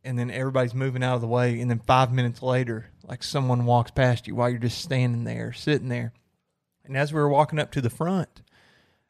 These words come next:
um, there was a, an adult that had music just absolutely blaring. He had, like, a big Bluetooth speaker,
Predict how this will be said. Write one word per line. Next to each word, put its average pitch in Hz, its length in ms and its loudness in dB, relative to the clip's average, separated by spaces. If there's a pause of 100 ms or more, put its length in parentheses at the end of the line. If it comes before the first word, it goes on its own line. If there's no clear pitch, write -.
(220)
um, 120 480 -4 (320)
there 135 180 0
was - 420 -2 (420)
a, 123 280 -4
an 117 140 -2
adult 147 680 0 (500)
that 123 280 0
had 127 340 -2
music 139 520 0
just - 220 -14
absolutely 139 560 -2
blaring. 123 500 0
He 127 80 -2
had, 143 100 2
like, 127 160 2
a 117 60 2
big 127 360 0
Bluetooth 139 360 2
speaker, 156 500 -2